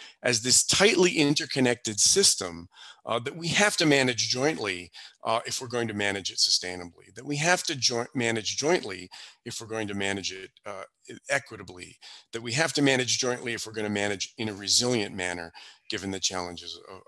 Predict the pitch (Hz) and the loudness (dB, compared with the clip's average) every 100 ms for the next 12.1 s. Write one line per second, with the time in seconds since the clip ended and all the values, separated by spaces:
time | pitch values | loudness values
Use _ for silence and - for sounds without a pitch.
0 | 101 - 101 _ 107 - 104 95 92 - | -20 -18 -20 _ -18 -14 -6 -6 -6 -12
1 | - _ - - - - 180 180 - - | -14 _ -20 -18 -18 0 2 2 0 2
2 | 196 220 226 180 151 143 117 113 104 - | 6 6 6 2 4 4 2 -2 -6 -6
3 | 98 92 90 - 90 - 92 82 82 _ | -6 -2 -2 -2 -8 -14 -18 -16 -16 _
4 | - _ - 135 - 165 165 165 139 117 | -20 _ -4 4 4 6 4 4 0 -2
5 | 104 95 87 87 87 _ 113 107 87 - | -4 -6 -12 -18 -20 _ -12 -12 0 2
6 | - - - - 131 131 123 123 180 - | 2 -2 -18 -14 -10 -8 -4 0 4 6
7 | 143 143 131 113 - 117 117 107 98 113 | 4 0 -10 -4 -2 -2 -2 -4 -6 -8
8 | 107 95 95 - 95 107 110 101 - 87 | -8 -10 -8 -8 -6 -8 -6 -8 -8 -6
9 | 80 - - - - 110 - 98 - 101 | -6 -6 -10 -2 0 0 -2 -2 -4 -8
10 | 98 104 104 - 117 - 120 - 104 98 | -10 -10 -12 -10 -10 -10 -12 -6 -4 -2
11 | - 98 90 - 95 87 - 95 101 - | -4 -4 -2 -2 -4 -8 -16 -14 -4 -4